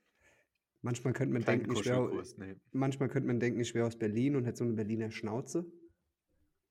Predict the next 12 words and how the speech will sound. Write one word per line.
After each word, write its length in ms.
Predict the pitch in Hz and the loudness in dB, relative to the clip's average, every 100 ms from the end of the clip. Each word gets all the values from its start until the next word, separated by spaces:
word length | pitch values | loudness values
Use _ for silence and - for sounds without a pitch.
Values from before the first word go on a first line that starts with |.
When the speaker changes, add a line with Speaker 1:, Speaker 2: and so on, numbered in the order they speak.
| _ _ _ | _ _ _
Speaker 1:
Obwohl 220 | 120 127 | 2 4
ich 260 | 120 - - - | 4 0 -10 -8
erst 200 | 117 113 | -6 -2
einmal 220 | 117 120 | -2 0
in 60 | 117 | 0
meinem 140 | 117 | 2
Leben 120 | 117 | 2
in 60 | 120 | 2
Berlin 300 | 117 120 117 | 2 2 2
war, 220 | 131 165 | 0 0
aber 300 | 123 120 120 123 - - - - - - - - - - - - - _ | 0 0 -2 -4 -18 -20 -20 -20 -20 -20 -20 -20 -20 -20 -20 -20 -20 _
ja, 140 | - | -8